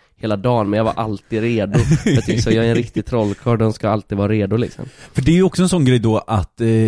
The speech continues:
Speaker 2: det är väldigt uppskattat hos människor att
Speaker 1: Mm.
Speaker 2: se trick. Det får ju du, eh, höra titt som tätt.
Speaker 1: Ja.
Speaker 2: Eh, och vara med om att folk liksom så, "Ja, du är trollkarl så får du göra någonting."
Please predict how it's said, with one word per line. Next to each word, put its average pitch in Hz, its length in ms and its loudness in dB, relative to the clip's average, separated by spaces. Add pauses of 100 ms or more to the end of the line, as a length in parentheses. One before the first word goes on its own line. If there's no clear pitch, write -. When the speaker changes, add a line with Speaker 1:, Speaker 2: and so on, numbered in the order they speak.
(120)
Speaker 2:
det 123 260 -2
är - 20 2
väldigt 143 300 0
uppskattat - 840 -4
hos 131 180 -2
människor 98 600 -2
att 113 100 -4
Speaker 1:
Mm. 117 180 0
Speaker 2:
se 80 80 -6
trick. - 600 -4 (160)
Det 139 80 -2
får 160 140 2
ju 147 60 6
du, 127 500 0
eh, - 100 0
höra 104 340 4
titt 107 200 -2
som 95 120 -4
tätt. 92 280 -6
Speaker 1:
Ja. 135 280 -2
Speaker 2:
Eh, 127 120 0
och 120 360 0
vara 123 140 0
med 120 200 2
om 101 120 0
att 98 120 -2
folk 98 260 -4
liksom 92 200 -4
så, 123 80 -2
"Ja, 165 280 2
du 123 60 2
är 127 40 4
trollkarl 107 340 -2
så - 60 -8
får 107 100 2
du 110 60 4
göra 107 180 4
någonting." 107 320 -2